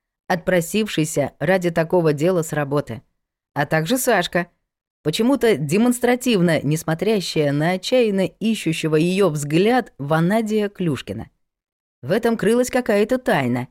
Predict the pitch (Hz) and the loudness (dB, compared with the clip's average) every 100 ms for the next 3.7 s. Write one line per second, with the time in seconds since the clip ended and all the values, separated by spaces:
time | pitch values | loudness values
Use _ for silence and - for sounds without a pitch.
0 | _ _ _ _ - 175 208 220 226 - | _ _ _ _ -2 0 2 2 0 2
1 | 240 202 - 208 202 269 262 175 185 - | 2 2 2 -2 0 0 0 2 0 0
2 | 180 190 160 165 220 233 226 190 160 143 | 0 0 0 0 0 0 0 2 2 2
3 | 143 151 156 175 135 110 120 | 0 0 -2 -2 -2 -4 -6